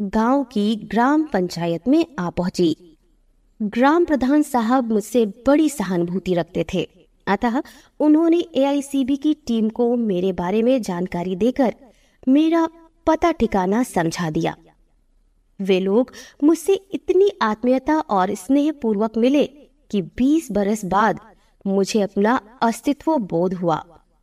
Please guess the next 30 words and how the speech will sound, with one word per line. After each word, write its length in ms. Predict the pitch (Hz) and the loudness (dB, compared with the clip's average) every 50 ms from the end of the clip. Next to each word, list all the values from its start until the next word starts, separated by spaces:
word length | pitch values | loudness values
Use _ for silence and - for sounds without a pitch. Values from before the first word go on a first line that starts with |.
| _ _ - | _ _ -6
यद्यपि 580 | 196 185 165 160 160 180 180 180 - 247 311 339 - - - - _ _ _ _ 262 | -2 -2 -2 0 0 -2 -2 0 0 -2 -2 -2 -6 -12 -20 -20 _ _ _ _ 2
मुझे 320 | 269 311 339 330 - 339 | 4 4 4 4 2 0
अपने 360 | 349 330 - 302 302 339 339 | -2 0 2 2 2 2 2
प्रशिक्षण 540 | 320 302 247 226 - - 220 - - - 294 | 0 0 -2 -2 -2 -4 -6 -4 -2 -2 -2
कार्यक्रम 460 | 285 - 240 196 190 202 - 220 214 | 0 0 -2 -2 -2 -2 -2 0 0
में 140 | 220 240 269 | 2 2 0
शामिल 400 | 262 - - 202 185 190 190 202 | 0 -2 -4 -4 -2 0 -2 0
करना 400 | 196 - 240 262 262 247 190 165 - 254 214 _ _ _ _ _ - | 0 0 2 4 4 2 2 0 -6 -14 -20 _ _ _ _ _ -2
उनके 300 | 214 208 202 - 226 226 | 0 0 0 0 0 0
लिए 220 | 214 233 285 302 302 - - | 2 2 0 0 -2 -4 -8
बहुत 240 | 247 - - 339 254 | -6 -2 0 0 2
बड़ी 220 | 208 196 180 190 | 2 0 0 0
चुनौती 420 | - - 196 185 170 165 - 175 | 0 0 0 0 0 -2 -2 -4
थी, 200 | 165 - 185 - - _ 185 170 _ _ _ _ _ _ _ _ _ - | -2 -2 -2 -4 -4 _ -16 -20 _ _ _ _ _ _ _ _ _ 0
क्योंकि 360 | 208 190 185 - 254 320 359 - - 302 - _ _ _ - | 0 0 2 2 0 0 0 -2 -8 -20 -20 _ _ _ -2
आंखों 300 | 294 311 302 - 359 359 | -2 -2 0 0 -2 0
के 180 | 359 - 370 | 0 0 -2
साथ-साथ 600 | 359 - - - 202 202 202 - - 294 269 220 - - - - _ _ _ _ - 214 | -2 -2 -2 -2 -2 -2 -2 -2 0 0 2 0 0 -4 -12 -20 _ _ _ _ -2 0
मैं 300 | 214 214 196 190 190 - - - _ _ _ | 0 2 2 0 -2 -6 -10 -18 _ _ _
हाथ 240 | - 262 294 311 320 320 - | -4 0 0 0 0 0 -2
से 200 | - 240 202 185 | 0 0 0 0
भी 240 | 185 - 240 277 | 0 0 -2 0
विकलांग 460 | 254 226 - - 196 185 190 202 208 208 - - | 0 -2 -2 -2 0 0 0 0 0 -2 -2 -4
था। 120 | 190 165 - _ _ _ _ _ _ _ _ _ _ _ - | -4 -6 -6 _ _ _ _ _ _ _ _ _ _ _ -4
फिर 200 | - 190 180 202 | -2 0 0 0
भी 240 | 185 226 254 320 - - - - - - - | 0 0 0 0 0 -4 -8 -20 -18 -8 0
वे 120 | 262 359 381 | 2 2 2
सदा 500 | - - - - 370 359 262 240 185 185 - - - - - | 2 -2 -2 2 2 2 2 2 -2 -4 -8 -16 -20 -20 -20
सकारात्मक 920 | - - - - - 359 349 - 262 202 185 180 185 - 196 185 175 - | -20 -20 -6 -2 -2 0 2 2 0 0 0 -4 -4 -2 -2 -2 0 -2
रहे 260 | 185 185 190 175 - | -2 -2 -2 -2 -4